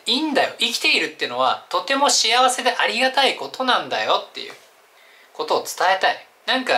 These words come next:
生きているイコール苦しみだみたいな、まあそれ仏教でそういう考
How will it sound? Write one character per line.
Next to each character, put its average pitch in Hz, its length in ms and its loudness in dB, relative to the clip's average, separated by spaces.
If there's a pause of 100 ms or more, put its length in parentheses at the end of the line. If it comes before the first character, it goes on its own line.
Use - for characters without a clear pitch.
(160)
生 233 140 -4
き - 100 -6
て 165 460 -2
い 151 120 -6
る 151 120 -4
イ 147 100 -6
コ 196 300 4
ー - 40 2
ル 110 220 -10
苦 185 260 -2
し 226 240 2
み 226 120 0
だ 226 180 4
み - 80 -8
た 127 160 -2
い 117 80 -4
な、 123 320 2
ま - 120 2
あ - 40 -6
そ 143 120 -4
れ 131 40 -8
仏 156 260 -2
教 175 160 2
で 127 80 0
そ 156 180 0
う - 20 6
い 175 60 4
う - 20 -10
考 185 140 -2